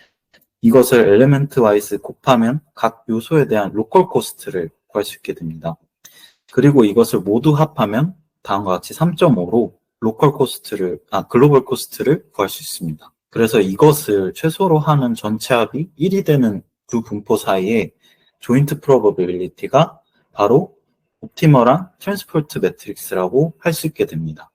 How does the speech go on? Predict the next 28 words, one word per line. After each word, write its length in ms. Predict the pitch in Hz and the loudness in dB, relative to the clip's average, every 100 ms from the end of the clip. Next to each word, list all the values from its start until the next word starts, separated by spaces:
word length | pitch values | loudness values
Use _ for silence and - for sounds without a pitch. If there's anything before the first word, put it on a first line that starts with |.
| _ | _
그래서 500 | - 143 139 123 - - | 0 2 6 4 4 -8
이것을 800 | 123 131 160 165 - 156 123 117 | -6 2 4 4 2 0 2 -2
이 80 | 131 | -2
논문에서는 580 | 113 123 135 131 120 | 0 0 0 -2 -2
어떤 360 | 95 - 143 139 | -6 -6 -4 -2
의미로 500 | 104 101 101 95 - | -2 -4 -2 -4 -6
구할 220 | _ 107 104 | _ -6 -6
수 180 | - | -8
있는지에 840 | 90 90 92 92 - 90 90 87 87 | -12 -8 -8 -8 -10 -12 -10 -10 -10
대해서 220 | 90 - | -10 -8
설명을 380 | 117 131 120 101 | -2 0 0 -4
드릴 240 | 92 87 | -8 -12
텐데요. 500 | - 85 95 107 - _ _ _ - _ - | -10 -8 -2 -2 -4 _ _ _ -20 _ -6
이제 140 | - | 2
이 140 | 101 127 | 4 6
논문에서는 880 | 117 139 160 160 160 147 135 127 | 6 6 6 6 4 2 4 2
코스트 340 | - 208 - 233 | 2 0 0 0
매트릭스를 760 | 131 - 110 104 - 104 107 | 0 -2 -10 -10 -4 0 0
어텐션 580 | 95 95 151 147 151 120 | 0 -2 0 0 0 -2
연산의 640 | 98 95 104 95 95 90 | -4 -8 -8 -6 -4 -4
마이너스 580 | 90 101 151 160 143 - | 0 2 4 2 0 -8
방향으로 480 | 107 92 92 92 90 | -8 -6 -6 -6 -8
정의를 440 | - 92 92 90 | -12 -14 -12 -8
하게 200 | 131 147 | -4 -2
됐는데 600 | 147 82 80 85 110 - _ _ _ _ _ - | -4 -6 -10 -4 -4 -4 _ _ _ _ _ -2
이러면 500 | 135 170 151 143 131 | 4 6 6 6 4
특정 420 | 226 - 220 202 | 0 2 2 2
행렬의 1040 | 208 202 196 180 151 151 _ 120 117 - | -4 -4 -2 0 -2 -6 _ -2 -2 -2